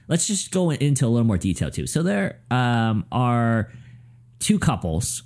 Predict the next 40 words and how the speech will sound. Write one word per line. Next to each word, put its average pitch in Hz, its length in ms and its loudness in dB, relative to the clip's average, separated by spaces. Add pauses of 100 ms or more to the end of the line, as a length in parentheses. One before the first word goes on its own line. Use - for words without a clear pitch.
in 113 120 2
this 98 140 2
show, 87 360 -4 (420)
uh, 98 280 0
that 82 120 0
we 98 120 2
focus 92 420 -2
on. 90 240 -2 (760)
It's 110 180 0
very 123 260 2
traditional 135 960 2 (380)
K-drama 113 880 2
or 95 140 2
any 107 220 2
type 107 260 -2
of 95 300 0
Asian 104 340 2
romance. 101 560 2
There's 92 200 0
an 90 180 0
A 110 180 2
couple 110 400 0
and 90 100 2
a 82 60 0
B 101 200 2
couple. 82 440 -2 (400)
And 95 380 0
in 196 180 2
this 175 260 0
particular 90 540 0
show, 90 440 0 (340)
the - 140 -4
A 131 160 0
couple 139 360 0
and 110 100 2
the 98 60 2
B 135 240 0
couple, 98 420 0
their 104 180 0
pasts - 720 -2